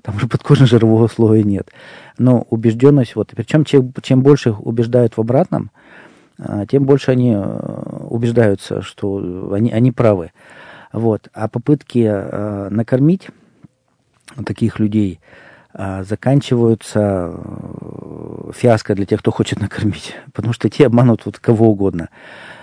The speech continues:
Вот. Будешь им говорить, что ты вот вы же, вы же вот ничего не ели. Я помню одну девочку такую пытался у неё дома накормить. «Вы же длительное время ничего не ели,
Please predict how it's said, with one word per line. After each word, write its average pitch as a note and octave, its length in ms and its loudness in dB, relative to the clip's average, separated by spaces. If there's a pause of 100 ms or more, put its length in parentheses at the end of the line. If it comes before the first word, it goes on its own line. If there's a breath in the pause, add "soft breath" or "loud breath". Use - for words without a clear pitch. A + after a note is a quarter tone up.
(140 loud breath)
Вот. G2+ 260 -4 (400)
Будешь B2+ 400 0
им A2 100 0
говорить, A#2 240 2
что - 180 -6 (120)
ты - 100 -6
вот G2 200 -8
вы A#2+ 120 2
же, A#2+ 140 0
вы A2 160 2
же A#2+ 80 -2
вот A#2 180 -2
ничего A#2 300 2
не A2+ 120 2
ели. G#2+ 240 -2
Я F2+ 60 -8
помню A2+ 280 -2
одну G2 140 -2
девочку F#2+ 320 -6
такую - 220 -16
пытался F#2 360 -8
у F2+ 60 -6
неё G2 160 -2
дома G2+ 200 -2
накормить. F#2+ 480 -6
«Вы A2 120 -4
же G#2 160 -6
длительное A2 460 -4
время G#2 240 0
ничего G#2+ 240 -2
не G#2 120 0
ели, F#2 280 -4